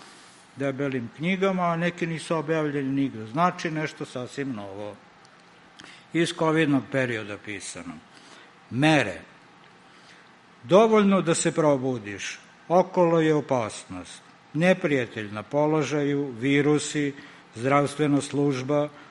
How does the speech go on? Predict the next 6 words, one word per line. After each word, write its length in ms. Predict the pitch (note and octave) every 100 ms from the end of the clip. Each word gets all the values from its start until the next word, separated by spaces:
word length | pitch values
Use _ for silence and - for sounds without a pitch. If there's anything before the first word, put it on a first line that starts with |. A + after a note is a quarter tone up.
| - -
odbor 400 | D#3 C#3+ E3+ D#3
za 180 | D3
primenu 540 | C3 D#3+ E3 C#3+ B2+ B2+
mera, 600 | B2+ D#3+ E3 D#3+ D#3+ D#3+ D#3 - -
dobronamerni 1080 | C#3 B2 B2+ C#3 D3+ D3+ D#3 D3+ D3 D3+ D3+ -
poreznik. 760 | C3+ B2+ A2+ G2 F2+ D#2 -